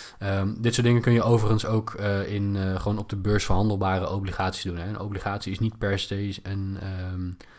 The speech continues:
een, een staatsobligatie die heel weinig rente betaalt op het moment. Het kan ook een, ehm, een, een bedrijfsobligatie zijn die, eh, die veel zekerheid biedt. Ehm,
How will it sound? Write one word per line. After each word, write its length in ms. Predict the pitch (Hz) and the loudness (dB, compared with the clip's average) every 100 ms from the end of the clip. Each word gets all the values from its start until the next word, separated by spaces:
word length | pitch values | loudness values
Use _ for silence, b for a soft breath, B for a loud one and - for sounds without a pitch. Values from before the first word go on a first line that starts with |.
| B B | B B
een, 260 | 101 90 - | -6 -6 -6
een 120 | 92 | -4
staatsobligatie 960 | - 98 107 110 113 107 107 117 - 117 | -2 0 0 0 0 0 0 -2 -2 -2
die 300 | 101 95 87 | 0 -2 -2
heel 200 | 95 98 | 0 0
weinig 260 | 101 104 | 0 0
rente 220 | 104 110 | 0 0
betaalt 340 | 107 101 104 110 | -2 -4 -4 -4
op 100 | 113 | -4
het 80 | 107 | -2
moment. 240 | 113 165 B B B B | -2 -4 B B B B
Het 120 | 95 | -4
kan 180 | 104 101 | 0 0
ook 120 | 98 | 2
een, 200 | 98 98 | 0 2
ehm, 440 | 95 90 90 92 90 - _ - | 0 0 -2 -4 -6 -12 _ -16
een, 200 | - 101 | -10 -6
een 80 | 101 | -2
bedrijfsobligatie 880 | 95 95 110 104 101 101 98 98 104 | 0 2 2 0 -2 0 2 2 0
zijn 380 | 98 95 95 92 | 0 0 0 -2
die, 360 | 98 95 95 | -2 -2 -2
eh, 60 | 90 | -2
die 120 | 95 | -4
veel 160 | - 104 | -2 0
zekerheid 520 | 98 110 107 95 92 | 2 2 0 0 0
biedt. 260 | 92 90 - B B B B B | -2 -4 -10 B B B B B
Ehm, 520 | 98 95 92 90 87 | -6 -4 -4 -4 -6